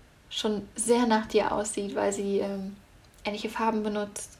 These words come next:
oder eine ähnliche Schrift benutzt. Wäre natürlich ein großer Zufall, aber wer weiß. <laughs> Vielleicht sagst du auch, „Ich habe keine Lust, was zu designen,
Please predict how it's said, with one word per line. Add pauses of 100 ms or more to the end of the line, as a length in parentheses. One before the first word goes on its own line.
(100)
oder
eine
ähnliche
Schrift
benutzt. (600)
Wäre
natürlich
ein
großer
Zufall, (520)
aber
wer
weiß. (280)
<laughs>
Vielleicht
sagst
du
auch,
„Ich
habe
keine
Lust,
was
zu
designen,